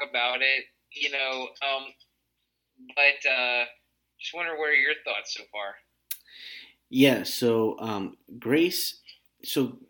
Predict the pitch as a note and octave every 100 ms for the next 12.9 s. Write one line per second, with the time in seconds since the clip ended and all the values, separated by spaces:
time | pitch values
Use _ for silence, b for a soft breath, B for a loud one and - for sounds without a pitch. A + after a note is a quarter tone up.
0 | - C3+ E3+ - A#2+ - A2 A2 A2 G#2
1 | F#2+ A#2 G#2+ - - A2 A#2 G#2 - G2
2 | G2 F#2 F2+ E2 - F#2+ D#2+ - - E2
3 | F2+ - _ _ - G2+ G2 F#2 A2 A#2+
4 | C3+ B2+ G2+ C3 C3 - C3 G#2+ A2+ G#2+
5 | F#2 G2+ - - A2+ - - A2+ - G#2+
6 | G2+ G2 F#2 - F#2+ F2 G#2+ G2+ F#2+ E2+
7 | D#2+ - E2 B1 - - F2+ F#2 - F2+
8 | F2 F2+ - - - B2 A#2 - - G#2+
9 | - A#2 G#2 F#2 G2+ G#2 F#2+ F#2+ F#2 F2
10 | C2 D2 b b b b F#2 F#2 F#2+ D2+
11 | G2 F#2+ - A2+ G2 F#2+ G#2 G2+ F#2+ -
12 | E2+ F2+ F#2 - F2+ E2 F2+ F2